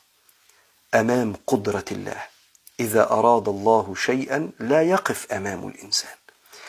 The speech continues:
وهو القاهر فوق عباده. وبالتالي نظرة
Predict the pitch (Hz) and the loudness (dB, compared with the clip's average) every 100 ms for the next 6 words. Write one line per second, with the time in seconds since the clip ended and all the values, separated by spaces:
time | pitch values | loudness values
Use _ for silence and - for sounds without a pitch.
0 | - - 107 120 104 - 131 127 104 101 | -6 -2 2 4 2 2 4 4 2 -2
1 | 101 - 95 - 95 85 92 101 95 92 | -4 -4 -6 -2 -2 -2 -2 -4 -4 -8
2 | - _ _ - - - - _ 113 107 | -16 _ _ -20 -20 -20 -20 _ 0 0
3 | - 160 180 165 165 - - _ 120 156 | -2 2 2 2 -6 -10 -20 _ 4 4
4 | 165 123 | 4 -2